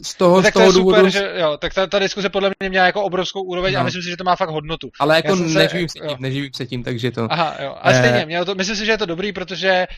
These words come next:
Speaker 2: eh, jsme drželi tu linii, takže vždycky jsme se o
Speaker 1: No tak
Speaker 2: něčem
Speaker 1: samozřejmě,
Speaker 2: bavili
Speaker 1: tak
Speaker 2: půl
Speaker 1: o čím,
Speaker 2: hodiny
Speaker 1: o čím jiným
Speaker 2: a
Speaker 1: bychom
Speaker 2: pak
Speaker 1: se
Speaker 2: zase
Speaker 1: bavili, když, když jsme vlastně měli se bavit o právu. Eh, každopádně, já bych možná ještě někdy příště si dal vnější bezpečnost, protože to mě, to mě jako hrozně zajímá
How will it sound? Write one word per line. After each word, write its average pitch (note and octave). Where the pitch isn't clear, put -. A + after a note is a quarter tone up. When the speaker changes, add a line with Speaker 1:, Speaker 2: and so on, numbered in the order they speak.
Speaker 2:
eh, D#3+
jsme F#3+
drželi F3+
tu G3
linii, F3
takže D3+
vždycky E3
jsme E3+
se F#3+
o E3
Speaker 1:
No E3
tak G3+
Speaker 2:
něčem F#3+
Speaker 1:
samozřejmě, G3
Speaker 2:
bavili F#3
Speaker 1:
tak F#3
Speaker 2:
půl F#3+
Speaker 1:
o -
čím, D#3+
Speaker 2:
hodiny F3
Speaker 1:
o D3
čím E3+
jiným F3
Speaker 2:
a -
Speaker 1:
bychom F3
Speaker 2:
pak F#3
Speaker 1:
se F3+
Speaker 2:
zase D3+
Speaker 1:
bavili, D#3+
když, D#3
když C#3
jsme D#3
vlastně D3+
měli D3
se -
bavit C#3+
o C#3+
právu. B2+
Eh, B2+
každopádně, F#3+
já C#3+
bych G#3
možná D3+
ještě G3+
někdy G3+
příště F#3+
si F#3+
dal F3+
vnější D3
bezpečnost, C3+
protože C3+
to C#3+
mě, D#3+
to -
mě D3
jako D#3
hrozně D3+
zajímá C#3